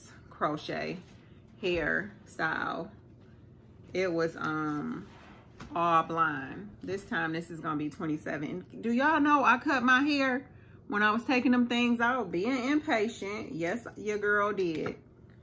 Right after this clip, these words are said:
She cut it. She, she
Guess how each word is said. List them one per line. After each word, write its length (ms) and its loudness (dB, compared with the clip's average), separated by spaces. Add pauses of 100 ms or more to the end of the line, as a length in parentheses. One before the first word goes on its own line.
(180)
She 280 -6
cut 340 0
it. 160 -6 (1000)
She, 340 -8 (580)
she 460 -4